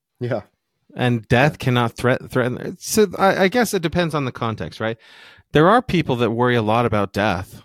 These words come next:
Speaker 2: and worry a lot about the death of others.
Speaker 1: I
Speaker 2: And
Speaker 1: do,
Speaker 2: it's
Speaker 1: yeah.
Speaker 2: true that when, that with Christ in your life, that stuff is not so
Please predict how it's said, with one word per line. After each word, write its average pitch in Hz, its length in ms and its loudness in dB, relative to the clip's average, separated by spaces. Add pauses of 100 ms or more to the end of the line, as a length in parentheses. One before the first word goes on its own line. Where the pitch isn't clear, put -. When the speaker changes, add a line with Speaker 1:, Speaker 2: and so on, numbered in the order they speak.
Speaker 2:
and 101 140 -6
worry 113 200 2
a 110 120 2
lot 107 360 -4
about 104 200 -2
the 101 80 -4
death 107 280 -4
of 101 100 -4
others. 98 540 -2 (380)
Speaker 1:
I 113 100 -2
Speaker 2:
And 113 160 0
Speaker 1:
do, - 60 -2
Speaker 2:
it's - 180 -4
Speaker 1:
yeah. 120 60 -2
Speaker 2:
true 160 200 4
that 107 200 0 (140)
when, 113 440 -4
that 113 200 -4
with 110 180 -6
Christ 131 460 -4
in 123 100 -4
your 104 140 -2
life, 101 540 -4 (420)
that 117 180 0
stuff - 300 -4
is 101 200 -4
not 107 320 -4
so 101 640 -4